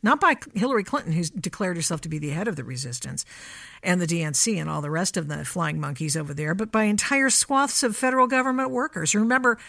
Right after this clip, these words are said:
remember, 'cause I was chronicling these for I J R when I was working for those guys. There were enti-, like, E P A officials, other Treasury officials, all these other people who created the social media,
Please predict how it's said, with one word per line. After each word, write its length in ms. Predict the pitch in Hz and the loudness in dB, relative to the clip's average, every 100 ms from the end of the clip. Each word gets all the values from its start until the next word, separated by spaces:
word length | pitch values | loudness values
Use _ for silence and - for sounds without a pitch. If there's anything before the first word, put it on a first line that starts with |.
| - - | -20 -4
remember, 220 | 226 349 | 0 2
'cause 140 | 220 214 | 4 4
I 80 | 285 | 4
was 180 | 247 - - | 2 -4 -10
chronicling 960 | - 302 196 339 - 226 180 170 180 | 0 4 6 6 0 -2 0 -2 -4
these 360 | 170 160 160 - | -4 -4 -2 -4
for 340 | - 185 175 | -2 -2 0
I 160 | 180 190 | 2 2
J 220 | 175 170 | 2 2
R 220 | 196 196 | 2 2
when 100 | 160 | 0
I 40 | 156 | -2
was 120 | 170 | -2
working 240 | 175 170 | -2 -4
for 80 | 165 | -2
those 220 | 180 220 | 0 0
guys. 340 | 175 160 170 - _ _ _ _ _ _ _ _ _ _ _ - - - - - - _ _ _ _ _ _ _ | 0 -2 -4 -8 _ _ _ _ _ _ _ _ _ _ _ -20 -20 -20 -20 -20 -20 _ _ _ _ _ _ _
There 140 | - 330 | 0 4
were 120 | 320 | 4
enti-, 420 | 285 - - 320 | 2 0 -2 2
like, 180 | 254 - _ | 0 0 _
E 160 | 311 311 | 2 2
P 300 | - 285 254 | 2 4 4
A 220 | 247 240 | 6 4
officials, 960 | 220 208 185 - 180 151 - - - - - - | 4 2 0 2 0 -4 -4 -2 -2 -6 -4 2
other 380 | 285 294 220 - _ - 226 | 2 2 -2 -6 _ -6 -2
Treasury 680 | - 330 302 262 277 254 233 | 0 2 2 2 0 2 2
officials, 500 | 220 220 196 190 185 | 2 0 0 0 0
all 140 | 269 | 2
these 180 | 440 302 - | 4 2 4
other 280 | 233 254 254 | 4 4 0
people 400 | - 262 247 190 | -2 -4 0 -2
who 80 | 175 | -2
created 500 | - 202 214 226 175 | -4 0 2 2 2
the 80 | 160 | 0
social 380 | - 196 196 | 2 2 0
media, 440 | 170 170 190 208 | 0 -2 0 0